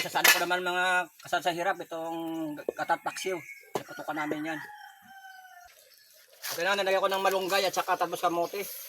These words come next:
Mga kasal sa hirap. Ah, nilagay ko na yung putok. Ayan, mga kasal sa hirap. Kain na tayo, luto na. Ang aking gilita ang paksiw na,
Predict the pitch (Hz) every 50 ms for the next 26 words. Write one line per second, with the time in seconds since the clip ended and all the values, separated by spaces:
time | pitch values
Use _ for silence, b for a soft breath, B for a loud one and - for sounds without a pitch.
0 | - - - 123 - 156 - 160 143 170 160 156 165 160 180 190 - - - -
1 | 127 - - - - - - - - - 135 139 147 156 160 180 170 185 190 196
2 | 196 - - 196 190 - 220 220 - - - - - - - - - - - -
3 | - - - - - - - - - - - - - - - - - - - -
4 | - - - - 147 175 214 220 196 196 190 214 - 214 220 220 240 247 233 -
5 | - - - - 175 190 220 220 220 226 262 254 - - - 233 254 285 262 202
6 | - - - - - - - - 196 - 440 - 196 208 208 - 220 208 220 220
7 | 214 214 214 214 214 214 214 214 208 208 - 208 208 - - 208 208 202 202 202
8 | 202 202 202 202 196